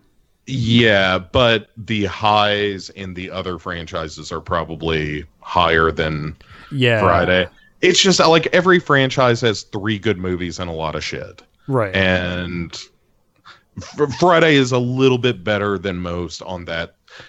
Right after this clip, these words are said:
Speaker 1: scale, especially now that I've come to really embrace my love of, uh, Jason X.
Speaker 2: Right.
Speaker 1: Now that I've, I've really gotten on board with the fact that I think that's one of the best Friday the thirteenth movies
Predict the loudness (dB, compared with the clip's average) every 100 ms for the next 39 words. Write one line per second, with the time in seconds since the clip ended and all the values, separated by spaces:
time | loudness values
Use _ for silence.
0 | _ -10 -4 0 2 2 0 -4 -2 -2
1 | 0 -2 -2 -2 0 0 0 -4 -10 -8
2 | -8 -6 -4 -4 -6 -6 -4 -4 -4 -6
3 | -2 0 0 0 -4 -2 0 0 -4 -2
4 | 0 0 -2 0 0 -2 -6 -8 -8 -10
5 | -10 -12 -6 -6 -6 -2 2 4 4 2
6 | 2 2 2 4 4 6 4 4 0 -2
7 | -6 -8 -8 -8 -10 -8 -8 -8 -6 -8
8 | -8 -16 _ _ _ -2 0 0 -2 -8
9 | -8 -10 -10 -16 -14 -12 -12 -8 -6 -6
10 | -8 -10 -8 -10 -10 -12 -12 -12 -12 -14
11 | -14 -16